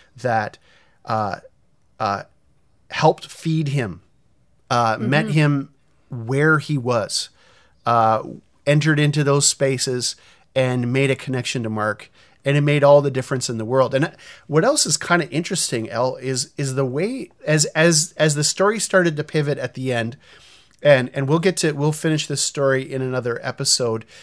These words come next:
Speaker 1: uh, where he gets around to actually planting a church. And that's kinda why we <laughs> had Mark on the, on the episode in the first place. But, um,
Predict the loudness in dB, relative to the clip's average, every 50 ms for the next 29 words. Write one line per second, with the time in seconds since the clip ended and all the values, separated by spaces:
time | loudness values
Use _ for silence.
0 | -20 -12 -6 -2 -2 0 2 2 2 2 2 2 -2 -4 -4 -2 -2 -2 -2 -2
1 | 0 0 2 2 0 0 -2 -2 -2 -2 0 -2 -2 -4 -2 -4 -4 -6 -8 -10
2 | -8 -6 -6 -4 -4 -6 -6 -6 -6 -4 -2 -2 -2 -2 -2 -4 -4 -4 -4 -4
3 | -6 -6 -6 -4 -2 -2 -2 -2 -2 -2 -2 0 0 0 0 -2 -8 _ -20 -20
4 | -18 -20 -18 -10 -4 0 0 0 0 -2 -4 -6 -4 -4 -4 -4 -6 -6 -6 -4
5 | -4 -4 -4 -4 -4 -4 -4 -2 -2 -2 -2 -4 -4 -2 0 0 0 0 -2 -4
6 | -4 -6 -4 0 2 2 2 2 0 -10 -20 -20 -20 -20 -6 _ 2 4 4 4
7 | 4 2 0 -4 -6